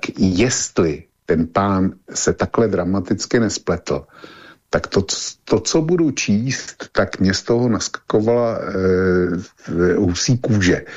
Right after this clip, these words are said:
jo, protože to svět teda, eh, jestli, jestli se to naplní, tak svět čekají velmi chmurné ekonomické perspektivy. A ten západní svět zejména. Ale, eh, to, to teďko nechme. Pojďme k tomu, jak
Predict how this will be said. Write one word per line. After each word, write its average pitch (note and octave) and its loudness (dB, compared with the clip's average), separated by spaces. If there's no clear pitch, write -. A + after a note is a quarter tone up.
jo, E2 4
protože G2+ 0
to - -6
svět G#2+ 0
teda, B2 0
eh, F#2 0
jestli, D#3 2
jestli C#3 0
se C#3 0
to A2+ 2
naplní, G2 0
tak - -6
svět G#2+ 2
čekají G#2+ 0
velmi F#2 2
chmurné F2 0
ekonomické F2+ 2
perspektivy. - -2
A - -20
ten E2+ 2
západní F#2+ 0
svět F2 0
zejména. - -2
Ale, G#2 4
eh, G#2 2
to, A#2 0
to - -2
teďko C#3 0
nechme. F2+ 0
Pojďme E3 0
k - -6
tomu, B2 2
jak - -2